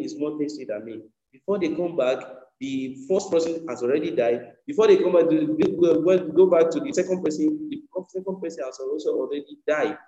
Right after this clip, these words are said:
So that is the chain of brotherhood that should be amongst us, we Muslims, because we are all brothers and we should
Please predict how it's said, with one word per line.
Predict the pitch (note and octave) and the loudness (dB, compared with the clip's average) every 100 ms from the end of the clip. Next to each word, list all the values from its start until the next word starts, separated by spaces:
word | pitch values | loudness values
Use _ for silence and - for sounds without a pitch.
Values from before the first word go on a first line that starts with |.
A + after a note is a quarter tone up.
| _ _ | _ _
So | - | 2
that | - B3 G#3+ | 2 0 -10
is | |
the | F#3 - _ | -16 -18 _
chain | G#3+ G#3 - | -8 -6 -4
of | D3 D3 - | -6 -8 -8
brotherhood | E3+ C#3+ C3 B2+ G#2+ _ | -6 -4 -6 -8 -14 _
that | C3+ C3+ | -6 -6
should | C#3 - - | -10 -20 -16
be | F#3 C#3+ | -14 -14
amongst | C#3 D3+ D3+ D3 | -10 -10 -10 -10
us, | B2+ - _ E3+ | -10 -10 _ -12
we | D#3+ | -6
Muslims, | D3+ D3+ - - - _ _ | -4 -4 -8 -10 -14 _ _
because | D3 C#3+ C#3+ - A#2+ | 0 0 -2 -10 -6
we | A#2+ | -4
are | A#2 | -4
all | C3+ C3+ C3 | -6 -8 -4
brothers | B2+ B2 B2+ B2 - - _ _ | -2 0 -2 -2 -6 -20 _ _
and | A2+ A#2 A#2 | -14 -14 -14
we | A2+ | -20
should | A#2+ A#2 A2+ | -20 -18 -18